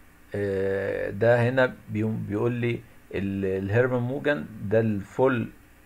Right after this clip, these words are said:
آه، هيرمان موجان سيمبل، وده الابريفيشن بتاعه، ده الابريفيشن بتاعه، عشان هو هنا ك-، كده كده مختصر، فالابريفيشن هو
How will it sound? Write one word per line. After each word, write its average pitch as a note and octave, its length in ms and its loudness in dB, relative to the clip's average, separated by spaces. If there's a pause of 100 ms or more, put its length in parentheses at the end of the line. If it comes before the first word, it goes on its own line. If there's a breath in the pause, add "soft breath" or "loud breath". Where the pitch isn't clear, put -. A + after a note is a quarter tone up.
(120)
آه، F2 240 -4
هيرمان A2 320 4
موجان A2+ 260 2
سيمبل، D#3 360 -4
وده A#2+ 220 2
الابريفيشن G#2+ 960 -2
بتاعه، F2+ 380 -2
ده G2+ 60 -2
الابريفيشن G2+ 640 -8
بتاعه، - 220 -8 (360 loud breath)
عشان - 200 -2
هو A#2+ 180 4
هنا A#2+ 220 2
ك-، A2+ 140 -8 (360)
كده A#2 160 2
كده A#2 200 0
مختصر، D3+ 420 -2 (380 loud breath)
فالابريفيشن G#2+ 920 -2
هو G#2 380 2